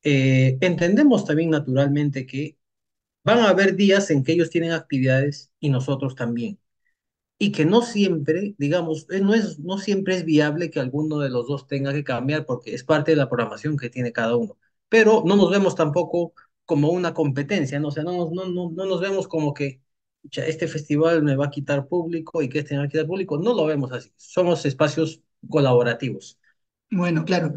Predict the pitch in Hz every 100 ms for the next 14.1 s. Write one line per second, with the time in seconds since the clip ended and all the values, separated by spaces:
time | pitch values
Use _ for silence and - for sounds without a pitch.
0 | - _ _ - 190 185 202 214 233 240
1 | 208 180 160 208 214 190 175 185 208 202
2 | - 180 180 180 165 180 170 180 185 -
3 | - 160 156 - - _ - 160 170 170
4 | 170 196 - - - 160 160 151 147 185
5 | 180 151 139 156 - _ _ _ _ -
6 | 175 180 180 190 214 220 220 220 - _
7 | _ _ _ - 160 156 156 - 175 170
8 | 165 160 147 175 170 175 190 190 - 175
9 | 180 185 185 196 - 165 208 247 247 196
10 | - - 233 220 233 214 147 - 226 202
11 | 156 170 170 156 147 165 170 175 160 160
12 | 156 165 156 147 160 151 196 - _ _
13 | _ _ - 156 - _ - 151 151 151